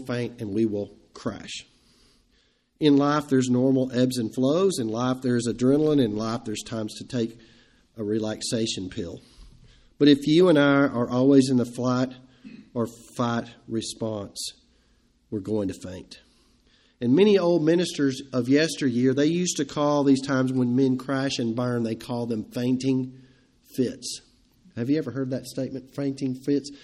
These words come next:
You know, uh, Charles Spurgeon has a book, Lectures to My Students, and he's written a, a, uh,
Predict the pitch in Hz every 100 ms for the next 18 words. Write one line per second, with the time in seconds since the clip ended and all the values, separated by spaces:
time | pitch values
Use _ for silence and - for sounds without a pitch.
0 | - 151 143 139 127 - - _ - 120
1 | 175 160 156 - 160 147 131 139 127 120
2 | 139 139 143 147 147 - 139 123 120 143
3 | 127 120 127 120 117 139 127 117 113 -
4 | - _ 117 110 - 107 101 98 90